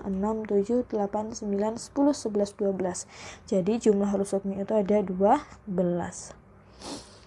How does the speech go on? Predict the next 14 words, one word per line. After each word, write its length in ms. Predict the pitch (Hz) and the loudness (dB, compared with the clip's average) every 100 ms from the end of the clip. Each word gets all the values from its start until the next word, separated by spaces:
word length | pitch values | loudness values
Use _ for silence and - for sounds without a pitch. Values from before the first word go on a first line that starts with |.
| - - | -12 -2
Kemudian 480 | 254 254 269 311 | 2 6 6 6
yang 160 | 302 277 | 4 2
terakhir, 560 | 226 220 - 202 202 240 - | 0 0 -4 -2 -2 -4 -4
yang 240 | 208 190 180 | 0 0 2
D, 320 | 180 208 - - - - - - - - - - - - | 2 0 -4 -14 -20 -20 -20 -20 -20 -20 -20 -20 -20 2
mencari 560 | 269 277 277 294 294 349 | 6 6 6 6 8 6
jumlah 400 | 254 220 262 269 | 4 0 -2 -4
titik 320 | - - - | -6 -6 -6
sudut. 400 | - 220 202 - - - - - - - - | -2 2 2 0 -10 -20 -20 -20 -20 -20 -12
Jumlah 480 | 196 190 185 208 302 - - - - - - - - - - - - - - - | -4 -2 0 2 0 -2 -18 -20 -20 -20 -20 -20 -20 -20 -20 -20 -20 -20 -20 0
titik 320 | 240 240 240 | 2 4 0
sudut. 400 | - 233 214 202 202 - - - - - - - - - - - - - - - - - - - - - - - - - - - - - - - - - - - - - - - - - - - - | 0 0 2 2 0 -14 -20 -20 -20 -20 -20 -20 -20 -20 -20 -20 -20 -20 -20 -20 -20 -20 -20 -20 -20 -20 -20 -20 -20 -20 -20 -20 -20 -20 -20 -20 -20 -20 -20 -20 -20 -20 -20 -20 -20 -20 -20 -20 -14
Nah, 240 | 220 202 185 - - - - | -4 -2 -2 -6 -18 -20 -12
itu 160 | - | -6